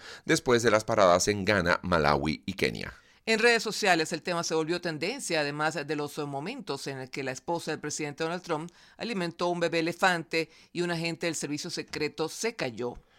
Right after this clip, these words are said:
Speaker 1: Bajo la etiqueta Flutters in Africa Bingo, Bingo Flotus en África,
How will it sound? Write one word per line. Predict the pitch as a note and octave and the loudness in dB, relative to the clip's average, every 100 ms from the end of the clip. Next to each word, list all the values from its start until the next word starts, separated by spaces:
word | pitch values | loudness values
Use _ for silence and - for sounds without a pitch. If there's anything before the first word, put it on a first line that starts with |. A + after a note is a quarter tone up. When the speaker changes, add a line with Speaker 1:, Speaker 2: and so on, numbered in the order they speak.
| _ - | _ 6
Speaker 1:
Bajo | A#2+ A#2 C#3 C3+ | 8 12 12 12
la | C3+ C3 | 12 12
etiqueta | C3 C#3 E3+ F3 - F3 F3 - - _ _ | 10 6 6 6 12 12 12 4 -20 _ _
Flutters | - C#3+ D3+ D#3+ D3+ - - | 4 8 10 10 8 6 6
in | A#2 | 8
Africa | G2+ - C3+ - B2 | 10 10 6 6 8
Bingo, | G#2+ B2+ F2+ D#2 F2+ - - - - - | 8 4 6 6 4 -2 -20 -20 -18 0
Bingo | F#2 G#2 G#2 A2 | 2 6 6 6
Flotus | - G2+ G2 G#2 - | 8 8 8 4 4
en | F2+ F2+ | 6 6
África, | A#2 D3+ E3+ E3 | 6 6 6 6